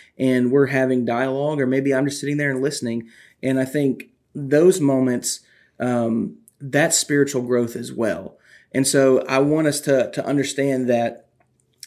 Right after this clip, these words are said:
it is important and it is paramount for us to be connecting and connecting daily with his word. But I don't want us to feel like we have to be handcuffed or checking boxes, or it, or it becomes this thing where it's now a burden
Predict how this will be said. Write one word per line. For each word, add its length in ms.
it 120
is 300
important 680
and 100
it 60
is 120
paramount 640
for 160
us 140
to 80
be 120
connecting 760
and 160
connecting 560
daily 360
with 220
his 180
word. 440
But 100
I 60
don't 360
want 140
us 120
to 100
feel 240
like 380
we 120
have 180
to 80
be 160
handcuffed 680
or 320
checking 480
boxes, 680
or 180
it, 260
or 160
it 80
becomes 400
this 160
thing 220
where 140
it's 280
now 220
a 100
burden 800